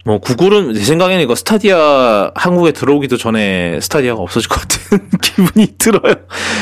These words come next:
그러니까 좀 그런 얘기가 있어요. 그러니까 스타디아를, 어, 약간 플랫폼화해서 그냥, 그러니까 그,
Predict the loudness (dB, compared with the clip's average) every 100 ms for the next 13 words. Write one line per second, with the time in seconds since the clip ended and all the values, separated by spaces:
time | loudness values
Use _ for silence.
0 | -2 0 0 2 2 2 -4 -12 -16 -16
1 | -20 -2 2 2 2 2 4 2 2 2
2 | 2 0 0 0 -2 -2 0 2 2 4
3 | 4 4 6 6 4 4 0 -2 0 2
4 | 0 -4 -20 -6 -2 -2 0 0 0 2
5 | 4 4 4 2 4 2 0 0 0 0
6 | -2 -6 -18 -20 -2 0 2 0